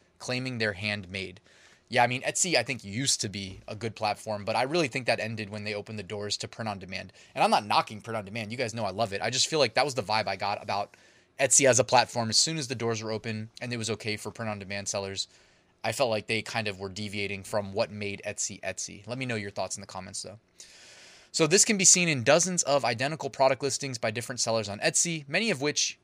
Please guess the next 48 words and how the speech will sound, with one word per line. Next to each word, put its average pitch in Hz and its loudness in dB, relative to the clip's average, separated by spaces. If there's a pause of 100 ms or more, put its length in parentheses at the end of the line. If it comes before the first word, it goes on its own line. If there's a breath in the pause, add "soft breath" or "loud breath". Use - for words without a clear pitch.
(180)
use 143 -4
the 135 -2
same 143 4
product 120 2
imagery. 98 -4
So - -2
they 117 2
just 117 0
pull 123 -2
it 113 -2
straight 113 -2
off 104 4
of 104 -8
Alibaba. 117 0
You 110 -10
can 107 -10
see 113 -2
someone's 110 -2
listing 110 -4
this, 104 0
uh, 98 -4 (600 soft breath)
refillable 113 2
jet 104 0
torch 127 -2
lighter, 123 -2 (440 soft breath)
um, 95 0 (140)
for 123 -6
fifteen 131 2
ninety-nine. 123 2
Someone 123 0
else 123 4
is 117 6
selling 120 4
it 117 -2
for 104 -4
eleven 101 -4
thirty-eight, 107 0
and 113 -10
they're 113 -2
all 113 2
just 104 -6
drop 107 0
shipping 101 -10
it 101 -8
from 98 -8
Alibaba 95 -6
right 92 -8
here. 135 -4